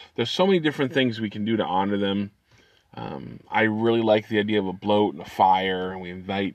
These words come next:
a couple of, uh, veterans out that are, you know, heathens as well, and we try to make a really good time of it and really truly make it their day and honor them,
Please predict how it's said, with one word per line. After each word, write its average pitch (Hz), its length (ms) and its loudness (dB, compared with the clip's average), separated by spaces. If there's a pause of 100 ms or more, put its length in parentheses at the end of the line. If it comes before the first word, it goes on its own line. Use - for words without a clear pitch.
(160)
a - 60 -18
couple 101 380 -6
of, 95 320 -6
uh, 90 360 -10 (400)
veterans 101 460 -2
out 98 320 2
that 90 140 -8
are, 92 200 -6 (460)
you 98 80 -4
know, 95 80 -2
heathens 104 540 -2
as 95 100 -10
well, 95 380 -2
and 95 160 -8 (340)
we 113 80 -10
try 165 180 -2
to 170 60 -2
make 127 160 -2
a 98 60 -2
really 113 340 0
good 107 160 -2
time 104 300 0
of 95 100 -2
it 73 80 -6
and 98 260 -4
really 117 300 2
truly 107 500 -4
make 98 300 -2
it 73 180 -10
their 92 240 0
day 92 300 -2
and 87 100 -6
honor 85 360 -6
them, 87 400 -8